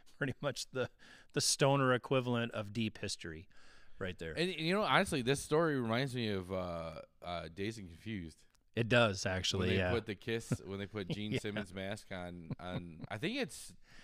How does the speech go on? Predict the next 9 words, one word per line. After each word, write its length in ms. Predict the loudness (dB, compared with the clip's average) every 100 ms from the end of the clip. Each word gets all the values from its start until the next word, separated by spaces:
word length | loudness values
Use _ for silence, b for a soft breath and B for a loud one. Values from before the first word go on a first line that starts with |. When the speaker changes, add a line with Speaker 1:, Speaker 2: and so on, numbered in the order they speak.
| -6
Speaker 2:
uh, 180 | -4
Thomas 280 | -4 -4 -6
Jefferson. 500 | -4 -6 -6 -12 -14 -12 -8
The 80 | -6
Speaker 1:
Yeah. 240 | -6 -6 -6
Speaker 2:
But 220 | -2 0 -2 b b b b b -12
Speaker 1:
Oh, 400 | -8 -4 -2 -2
Dazed 420 | -2 -4 -6 -8 -10
and 140 | -12